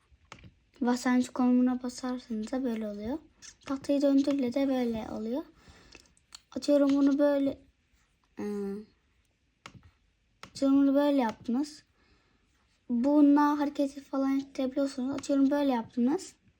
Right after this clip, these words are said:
Buradan pozisyona devam et ya da buraya analiz tahtasını yapabiliyorsunuz. Analiz tahtasına basarsanız direkt arkanız, arkadaşınızla yanındaki arkanız-, arkadaşınızla oynamaya devam edebilirsiniz.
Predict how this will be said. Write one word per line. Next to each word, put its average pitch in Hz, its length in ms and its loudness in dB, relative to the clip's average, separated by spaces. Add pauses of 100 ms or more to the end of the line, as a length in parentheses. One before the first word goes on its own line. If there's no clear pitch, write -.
(800)
Buradan 302 400 0 (680)
pozisyona 277 560 -2
devam 277 280 2
et 277 160 0
ya 285 120 0
da 277 160 0 (720)
buraya 285 300 0
analiz 262 400 -2
tahtasını 262 440 -6
yapabiliyorsunuz. 262 720 -4
Analiz 311 300 4
tahtasına 311 540 -2
basarsanız 330 560 -2 (340)
direkt 339 260 0
arkanız, 320 540 4 (140)
arkadaşınızla 302 960 2
yanındaki 269 760 -2 (540)
arkanız-, 262 540 0 (240)
arkadaşınızla 269 880 2
oynamaya 277 400 4
devam 269 260 2
edebilirsiniz. 262 600 -2